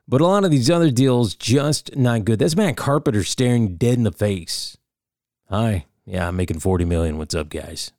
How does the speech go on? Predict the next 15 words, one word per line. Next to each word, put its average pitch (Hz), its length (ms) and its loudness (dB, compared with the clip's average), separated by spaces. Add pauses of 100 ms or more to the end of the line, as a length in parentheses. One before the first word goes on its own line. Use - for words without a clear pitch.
(300)
Matt 80 280 -6
Carpenter 80 420 -2
here. 71 260 -14 (920)
So 160 640 4
tell 196 160 2
me 226 100 4
what 180 220 2
you 123 100 4
think. 98 260 -2
I 151 140 0
believe 143 560 4 (160)
John 127 320 0
Mozeliak 107 760 2
is 107 240 -2 (280)
done 82 400 -4